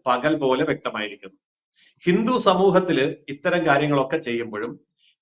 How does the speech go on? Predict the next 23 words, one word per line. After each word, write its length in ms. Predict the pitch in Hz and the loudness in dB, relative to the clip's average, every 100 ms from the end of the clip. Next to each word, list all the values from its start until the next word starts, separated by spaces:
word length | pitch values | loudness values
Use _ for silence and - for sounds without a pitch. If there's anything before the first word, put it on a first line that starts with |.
| - | -2
ക്രൈസ്തവ 540 | 139 175 185 220 220 | 2 4 2 2 4
ഇസ്ലാമിക 640 | 220 165 156 175 175 175 180 | 4 2 2 2 2 0 0
സമൂഹങ്ങളെ 580 | 160 143 147 143 143 147 143 | 0 0 0 0 2 0 0
തൊടാൻ 280 | 143 165 | 2 2
ഇവർക്ക് 220 | 151 147 147 | 2 0 -2
പേടിയാണ്. 480 | 165 160 135 98 - _ _ _ _ _ _ | 0 2 0 -2 -10 _ _ _ _ _ _
ഇപ്പോൾ 240 | 135 170 180 | 0 4 4
ഞാനിവിടെ 360 | 180 202 202 | 4 4 4
പറഞ്ഞല്ലോ, 680 | 202 175 175 120 120 120 - _ _ | 6 4 4 2 0 -2 -8 _ _
ആത്മാർത്ഥതയാണ് 1000 | 131 160 170 196 202 196 202 185 175 185 | 0 0 4 4 4 2 2 4 4 2
ഇവർക്കുള്ളതെങ്കിൽ 880 | 170 175 165 147 160 135 127 147 165 _ _ _ _ - | 2 0 0 2 2 2 -2 -4 -6 _ _ _ _ -2
ശബരിമലയിലേക്ക് 840 | 143 175 185 185 180 175 175 170 | 0 4 4 4 2 2 0 2
ഇവര് 280 | 180 160 160 | 2 2 2
കെട്ടെടുത്ത് 460 | 151 143 175 160 165 | 0 0 -2 -2 -2
പോകട്ടെ, 520 | 160 175 180 113 - _ _ 117 | 2 2 2 0 -4 _ _ -2
ആത്മാർത്ഥതയാണ് 720 | 143 165 185 180 180 180 175 | 0 4 2 4 2 2 2
ഉള്ളതെങ്കിൽ 520 | 156 165 165 143 156 - | 0 2 2 2 -2 0
പാർട്ടി 360 | 131 151 - 180 | 2 2 0 0
ഓഫീസുകളിൽ 680 | 165 170 165 165 165 165 | 0 0 -2 0 2 2
നാൽപത്തൊന്ന് 540 | 143 147 147 175 180 165 | 2 0 -2 -4 -2 0
ദിവസത്തെ 420 | 156 151 165 160 | -2 -2 -2 -2
ഭജന 360 | - 127 160 | 0 -2 -2
നടത്തട്ടെ. 500 | 170 139 139 147 120 | -2 -2 -2 -2 -4